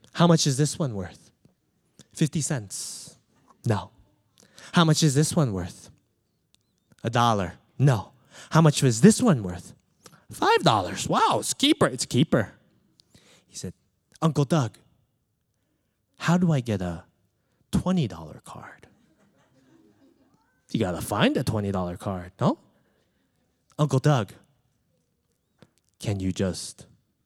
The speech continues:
buy me a twenty dollar card?" "Well, I would have to spend more than twenty dollars to buy your twenty dollar card."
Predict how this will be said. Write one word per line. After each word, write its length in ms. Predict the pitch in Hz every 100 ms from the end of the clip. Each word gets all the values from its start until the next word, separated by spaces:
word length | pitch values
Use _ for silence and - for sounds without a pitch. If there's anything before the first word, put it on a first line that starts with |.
| _ _
buy 460 | 104 98 92 90 92
me 240 | 101 110
a 60 | 113
twenty 280 | 131 120 117
dollar 260 | 117 120
card?" 320 | 120 131 151 165 - - - - - - _ _ _ _ _ _ _ _ - - _ _ _
"Well, 320 | 262 233 - _ _ _ _ _ _ _ _ _ _ _ -
I 100 | -
would 100 | 127
have 120 | 120 -
to 80 |
spend 220 | 127 139 127
more 180 | 139
than 120 | 123 113
twenty 240 | 135 113
dollars 380 | 113 185 160 117
to 60 | 135
buy 180 | 127
your 80 | 117
twenty 240 | 110 120 104
dollar 240 | 98 95
card." 420 | 131 202 165 165